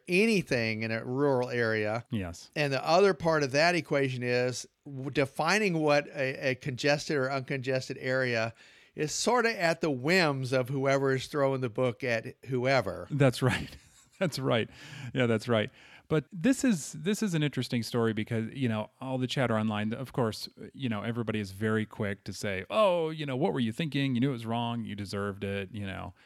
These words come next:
Speaker 2: Uh, we should say her, all of her certificates were revoked.
Speaker 1: Yes.
Speaker 2: Um, so she has to wait a year and then become a student pilot again,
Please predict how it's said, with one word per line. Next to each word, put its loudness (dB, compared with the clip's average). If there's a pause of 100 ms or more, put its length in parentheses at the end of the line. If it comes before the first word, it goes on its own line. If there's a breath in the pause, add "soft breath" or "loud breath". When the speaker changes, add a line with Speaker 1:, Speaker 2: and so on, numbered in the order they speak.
(340 soft breath)
Speaker 2:
Uh, -4
we 2
should 0
say 2
her, -2 (300)
all 2
of 2
her -2
certificates -6
were -6
revoked. -2
Speaker 1:
Yes. 0
Speaker 2:
Um, -6
so -6
she -8
has -6
to -6
wait -4
a -8
year -2 (260 soft breath)
and -6
then -4
become -4
a -4
student -6
pilot -4
again, -10